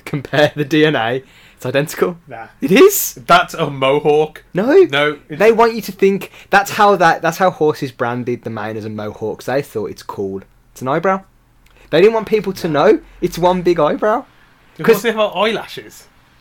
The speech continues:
Speaker 1: Yeah, they definitely have eyelashes. 'Cause otherwise they get sand in their eyes.
Speaker 2: If they've got eyelashes, they've got to have eyebrows then, don't they?
Speaker 1: Yes, they do.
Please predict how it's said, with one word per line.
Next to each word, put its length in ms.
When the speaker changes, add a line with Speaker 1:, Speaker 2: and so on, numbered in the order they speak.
Speaker 1:
Yeah, 240
they 120
definitely 240
have 100
eyelashes. 580
'Cause 80
otherwise 240
they 80
get 160
sand 240
in 100
their 140
eyes. 280
Speaker 2:
If 60
they've 80
got 120
eyelashes, 460
they've 160
got 220
to 60
have 140
eyebrows 440
then, 120
don't 200
they? 60
Speaker 1:
Yes, 280
they 220
do. 260